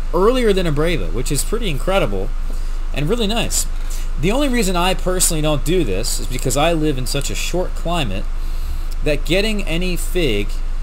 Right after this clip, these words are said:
to ripen main crop, it takes a lot of time.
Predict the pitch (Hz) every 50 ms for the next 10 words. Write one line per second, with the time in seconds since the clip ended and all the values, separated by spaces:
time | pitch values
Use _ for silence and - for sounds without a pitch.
0 | - - - - - 151 139 139 151 165 180 - 170 151 143 147 165 175 190 190
1 | 190 - - 98 92 92 - - - - - - - - - - - - - -
2 | - - - - - - 202 208 - - 185 180 190 185 - - 175 196 214 202
3 | 151 107